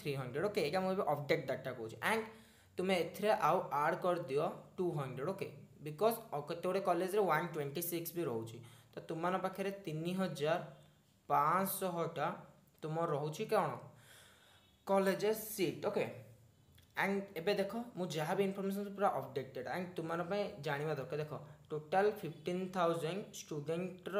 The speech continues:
rank ଆସିଛି କେଉଁଥିରେ? ଆମର ଓ ଜେ ଇରେ। ତ ଫିଫ୍ଟିନ୍ ଥାଉଜେଣ୍ଡରୁ ତୁମର ଏଇଟ୍ ଥାଉଜେଣ୍ଡ ଯାଏଁ ର୍ୟାଙ୍କକୁ ଆମର considerable କରାହେଉଛି, consider କରାହେଉଛି। ତ ଯେଉଁମାନଙ୍କର ବି six thousand plus, ମାନେ ୱାନ୍ ଥାଉଜେଣ୍ଡ, ୱାନ୍ରୁ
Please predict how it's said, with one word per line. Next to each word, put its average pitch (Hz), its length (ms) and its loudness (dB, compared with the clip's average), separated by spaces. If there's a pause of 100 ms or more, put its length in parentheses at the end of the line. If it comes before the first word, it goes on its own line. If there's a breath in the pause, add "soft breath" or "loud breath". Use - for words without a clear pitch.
(140)
rank 156 360 0
ଆସିଛି - 280 -4
କେଉଁଥିରେ? 202 300 6
ଆମର 135 180 -2 (120)
ଓ 160 60 0 (140)
ଜେ 143 200 4
ଇରେ। 110 140 -6 (460 loud breath)
ତ 185 80 -6 (100)
ଫିଫ୍ଟିନ୍ 190 420 0
ଥାଉଜେଣ୍ଡରୁ 196 480 2
ତୁମର 202 180 0 (140)
ଏଇଟ୍ 170 160 0 (100)
ଥାଉଜେଣ୍ଡ 190 440 2
ଯାଏଁ 208 220 4
ର୍ୟାଙ୍କକୁ 170 440 -2
ଆମର 196 120 -2 (100)
considerable 170 680 0
କରାହେଉଛି, 175 340 2
consider 165 420 0
କରାହେଉଛି। 170 280 0 (360 loud breath)
ତ - 20 -2 (140)
ଯେଉଁମାନଙ୍କର 208 640 6 (160)
ବି 226 100 2 (600)
six 196 300 2 (100)
thousand 220 600 6 (380)
plus, 185 320 6 (100)
ମାନେ 180 180 2 (360)
ୱାନ୍ 180 320 4
ଥାଉଜେଣ୍ଡ, 190 300 4 (100)
ୱାନ୍ରୁ 196 300 4